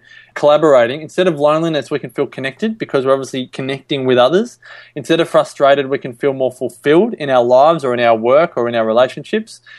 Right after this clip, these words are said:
And if we're collaborating, we, in-, instead of feeling suppression, we're feeling expression. We're able to explain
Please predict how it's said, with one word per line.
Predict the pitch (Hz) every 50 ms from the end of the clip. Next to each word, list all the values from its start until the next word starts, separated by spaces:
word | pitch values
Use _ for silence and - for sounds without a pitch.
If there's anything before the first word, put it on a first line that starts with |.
| - -
And | 143 147
if | 139 147
we're | 147 143
collaborating, | - 156 147 151 156 156 165 160 156 147 143 143 143 139 135 131
we, | 135 139
in-, | 151 147 127 - _ _ _
instead | - 151 139 147 147 143 147 127 - - 160 156 151
of | 147 -
feeling | - 151 143 139 127
suppression, | - - 135 117 - - 151 147 - - 143
we're | 143 135
feeling | 120 - 143 131 131 -
expression. | 143 - - - - 156 156 - - 208 190
We're | 147 135 -
able | 127 - -
to | - - 127
explain | 123 120 - - _ - 139 135 135 135 139 135